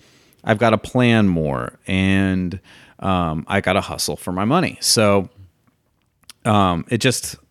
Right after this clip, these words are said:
s-, you know, sometimes I just don't know where, how the bills are gonna get paid, and then they just,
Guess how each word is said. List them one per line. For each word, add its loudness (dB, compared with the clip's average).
s-, -8
you 2
know, 0
sometimes 0
I 4
just -2
don't 2
know 4
where, 2
how 0
the 2
bills 0
are 2
gonna 2
get -2
paid, 0
and 2
then 2
they 2
just, -2